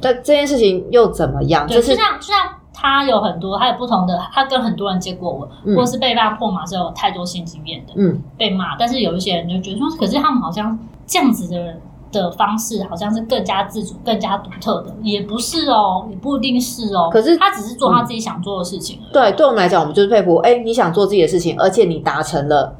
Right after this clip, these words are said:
Speaker 1: 这个才是最值得被尊重的事情。
Speaker 2: 对，而且在我们自己的生活经验看到，其实不管是所谓的荡妇或是所谓的处女，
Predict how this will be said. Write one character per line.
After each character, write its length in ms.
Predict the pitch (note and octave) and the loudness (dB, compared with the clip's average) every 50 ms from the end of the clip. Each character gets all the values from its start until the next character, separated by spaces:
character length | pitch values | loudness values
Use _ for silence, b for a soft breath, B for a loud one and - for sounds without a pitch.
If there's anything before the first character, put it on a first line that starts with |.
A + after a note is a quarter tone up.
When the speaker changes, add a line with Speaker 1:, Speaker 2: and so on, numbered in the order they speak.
| - - | -10 -2
Speaker 1:
这 120 | - E4 | 0 2
个 100 | - A3 | 4 2
才 160 | F3 - C4 G#3+ | 2 2 0 -2
是 120 | - F#3 | -2 0
最 160 | F#3 G3+ F3+ | 2 2 0
值 160 | F3 - D#3 | 0 -2 -6
得 260 | C#3+ D3+ D3+ D3 D3 D3+ | -2 0 0 2 0 0
被 440 | D3 - - F3+ E3 D#3+ D#3 D3 D3 | -2 0 2 4 6 6 4 2 0
尊 240 | - F3 E3 D#3 D#3+ | 0 2 0 2 2
重 200 | - E3+ D3+ C#3+ | 0 0 0 0
的 80 | C#3 | -2
事 220 | C#3 C#3+ - D#3 C3+ | -4 -2 -2 -2 -2
情。 200 | - - - - | -2 -2 -2 0
Speaker 2:
对， 40 | |
而 20 | E4 | 2
且 160 | G4 E4 - | 2 0 2
在 220 | - G#4 G4 - | 4 4 4 4
我 80 | - - | 2 -2
们 100 | - - | -6 -8
自 80 | - C4 | -8 -6
己 80 | G#3+ | -6
的 60 | F#3+ | -6
生 160 | F3 G#3+ G3+ G#3 | -6 -4 -4 -4
活 80 | G3 | -4
经 100 | F#3 F#3+ | -4 -4
验 140 | F#3+ F#3 F#3 | -2 -2 -2
看 240 | - - F#3+ F3+ F3+ | -4 -4 -6 -6 -2
到， 240 | F3 E3 - - B B B B B B B B B | -2 -2 -2 -4 B B B B B B B B B
其 220 | - - C#4+ D4+ | -6 -4 -2 -2
实 160 | D4 D4+ D4+ - | 0 -2 -2 0
不 140 | F4 E4 | 0 0
管 200 | D4 G#3+ E3 E3 F#3 | 2 2 0 0 -2
是 220 | - A#3 A3+ A3 | -6 -6 -6 -6
所 180 | - - F3+ E3+ | -6 -6 -6 -4
谓 100 | F#3 F#3 | -4 -4
的 80 | F3 | -4
荡 260 | - - G3 F3+ F3+ F3+ | -2 0 0 0 -2 -4
妇 100 | F3+ F3+ | -4 -4
或 60 | F#3 | -4
是 100 | G3 G3+ | -4 -4
所 160 | F#3 - - - | -6 -8 -10 -12
谓 80 | F3 F3+ | -14 -14
的 60 | F3+ | -12
处 280 | - - - F#3+ E3+ - | -10 -6 -6 -6 -6 -8
女， 60 | - | -12